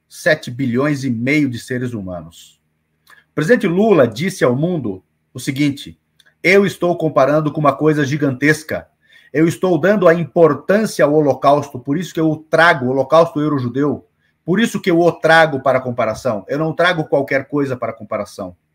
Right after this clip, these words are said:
E também porque os europeus não aceitam outra comparação.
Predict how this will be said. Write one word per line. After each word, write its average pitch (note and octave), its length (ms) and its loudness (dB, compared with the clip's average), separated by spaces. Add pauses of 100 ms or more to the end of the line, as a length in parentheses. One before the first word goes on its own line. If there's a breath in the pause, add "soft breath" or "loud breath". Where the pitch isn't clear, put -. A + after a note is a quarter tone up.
(960 soft breath)
E C3+ 80 -8
também C3+ 260 2
porque D#3 520 -2 (260 loud breath)
os C#3 140 -4
europeus F#3+ 420 2
não F#3 140 0
aceitam F3 580 0
outra E3+ 460 0
comparação. A2 720 -4